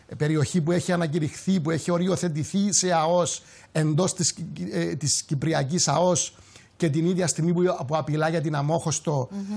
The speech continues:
Speaker 1: Αυτό δεν θα το θεωρήσουμε λόγο κυρώσεων και θα θεωρήσουμε ότι έχει υποχωρήσει κάπως το θέμα της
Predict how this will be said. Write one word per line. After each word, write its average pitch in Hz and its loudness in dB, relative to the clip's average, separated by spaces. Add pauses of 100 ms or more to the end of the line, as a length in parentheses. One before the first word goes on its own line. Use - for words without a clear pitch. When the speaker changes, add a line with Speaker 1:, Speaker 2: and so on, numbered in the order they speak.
(260)
Speaker 1:
Αυτό 156 0
δεν 185 4
θα 233 -4
το 220 -2
θεωρήσουμε 190 2
λόγο 170 2
κυρώσεων 147 0 (680)
και 151 0
θα 147 2
θεωρήσουμε 156 0 (520)
ότι 160 -2
έχει 160 -2
υποχωρήσει 156 0
κάπως 156 -2
το 143 -4
θέμα 160 0
της - -2